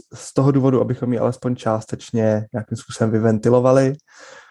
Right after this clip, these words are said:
Určitě se nám pravděpodobně nepodaří jako zregenerovat na sto procent, zbavit se té únavy, což ani potom není žádoucí, protože ta únava je vlastně to, co nám potom drží i tu sílu.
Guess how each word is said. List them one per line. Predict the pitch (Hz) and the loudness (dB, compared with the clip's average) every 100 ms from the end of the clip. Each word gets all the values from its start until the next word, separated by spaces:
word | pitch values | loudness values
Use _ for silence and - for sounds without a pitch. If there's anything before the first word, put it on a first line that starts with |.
| _ _ - | _ _ 0
Určitě | 135 127 - 139 | 0 0 -2 0
se | 131 135 | 2 2
nám | 123 123 | 2 0
pravděpodobně | 123 120 123 123 123 123 | -2 -2 -2 -2 0 -2
nepodaří | 117 123 120 117 120 | -2 -2 -2 -4 -6
jako | 113 110 110 110 | -6 -6 -4 -4
zregenerovat | 110 113 110 117 113 113 110 | 0 0 2 2 2 0 -2
na | 117 | -4
sto | 113 123 | -4 -6
procent, | - 113 117 123 120 117 - | -2 -4 -2 0 0 -2 -4
zbavit | 113 110 117 | -4 -4 -4
se | 127 | -4
té | 123 | -4
únavy, | 117 113 117 123 123 - _ _ _ _ _ _ _ - | -2 2 4 4 2 -6 _ _ _ _ _ _ _ -10
což | - 123 - | -4 -4 0
ani | 123 123 | 0 2
potom | 127 131 | 0 2
není | 127 131 | 2 2
žádoucí, | 123 113 123 123 127 123 | 2 2 0 -4 -6 -4
protože | - 123 123 | -6 -4 0
ta | 127 | 0
únava | - 131 123 120 120 | 2 2 4 4 2
je | 117 | 2
vlastně | 120 - 123 - | -2 -4 -8 -8
to, | - 123 | -4 -4
co | - | 0
nám | 117 113 113 | 2 2 0
potom | 120 123 | -2 -2
drží | 120 120 123 | -2 -2 -2
i | 123 | -2
tu | 135 | -4
sílu. | 131 117 120 127 135 | -4 -2 0 0 -4